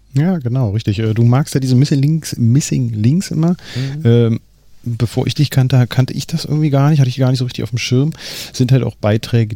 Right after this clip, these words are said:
Speaker 1: die, ähm, ja, recht umfangreich sind, aber auch mal, ja, die, äh, die Brücken schlagen zwischen verschiedenen Themen, was ja
Speaker 2: Mhm.
Speaker 1: nicht verkehrt ist. Und, äh, ja, das steht ja auch dafür, Missing Link.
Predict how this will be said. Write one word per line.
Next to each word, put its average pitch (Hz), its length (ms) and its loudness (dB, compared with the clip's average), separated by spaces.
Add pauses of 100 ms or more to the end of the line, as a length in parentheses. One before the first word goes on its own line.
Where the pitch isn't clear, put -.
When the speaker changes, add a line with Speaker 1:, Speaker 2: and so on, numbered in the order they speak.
(160)
Speaker 1:
die, 110 360 2
ähm, 101 420 2
ja, 104 80 2
recht - 200 -6
umfangreich 127 560 0
sind, 117 500 -2
aber 104 580 0
auch 98 100 -8
mal, 98 480 -2 (220)
ja, 98 260 -4
die, 92 720 -6
äh, 90 360 -6
die 95 100 -10
Brücken 139 320 0
schlagen 92 500 -2
zwischen 101 320 -8
verschiedenen 95 540 -6
Themen, 104 400 -2
was 101 140 -2
ja 85 40 -2
Speaker 2:
Mhm. 82 80 -2
Speaker 1:
nicht - 100 -8
verkehrt 104 380 -4
ist. 104 140 -6
Und, 98 240 -8
äh, 90 120 -4
ja, 90 120 -4
das 87 100 -8
steht - 300 -10
ja - 140 -10
auch - 100 -16
dafür, - 320 -12
Missing 92 300 -6
Link. 104 260 -4